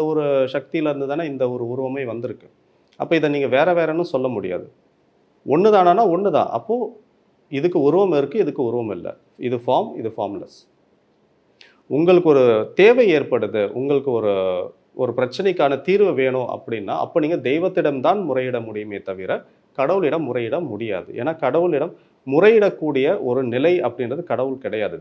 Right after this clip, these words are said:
தெய்வங்கள் தான். மக்களுடைய குறைகளை கேட்கக்கூடிய நிலையில இருக்கிறது தெய்வங்கள் தானே தவிர கடவுள் கிடையாது. மணல் வீடு, அந்த கடல் மணல், இது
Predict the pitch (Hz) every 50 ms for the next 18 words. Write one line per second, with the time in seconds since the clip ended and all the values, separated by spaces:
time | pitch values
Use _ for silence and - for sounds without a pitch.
0 | 85 101 117 135 147 160 165 151 139 127 110 98 135 185 208 - _ _ _ _
1 | _ _ _ _ _ _ _ _ _ _ _ - 113 127 127 127 - 214 208 196
2 | 175 156 139 - - 143 143 165 180 180 190 180 160 - 151 131 123 139 123 -
3 | 127 117 113 107 107 110 131 147 175 180 180 175 143 123 - - 127 113 117 107
4 | 117 185 196 143 110 113 120 127 123 120 110 101 92 90 - 101 - 95 - -
5 | 185 180 - - 90 - - 165 202 202 160 131 127 123 113 107 - - 85 82
6 | - - - _ _ _ _ _ _ _ _ _ _ _ _ _ _ _ _ _
7 | _ _ _ _ _ _ _ _ _ _ _ _ _ - 110 120 139 156 170 170
8 | 151 151 147 143 156 226 269 247 - - - _ _ _ _ _ _ _ _ _
9 | _ _ _ _ _ _ _ _ - 139 123 113 107 98 95 90 90 90 87 85
10 | 85 - - _ _ _ - 123 127 131 123 110 98 90 92 104 101 95 - _
11 | _ _ _ _ _ _ _ - 131 131